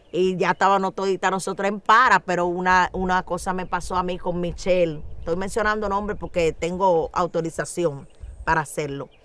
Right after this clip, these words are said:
Eh, Michelle y yo, allá abajo un hombre, y ese hombre botaba un caliente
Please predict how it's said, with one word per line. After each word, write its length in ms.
Eh, 260
Michelle 420
y 60
yo, 460
allá 260
abajo 260
un 160
hombre, 500
y 100
ese 220
hombre 220
botaba 360
un 140
caliente 880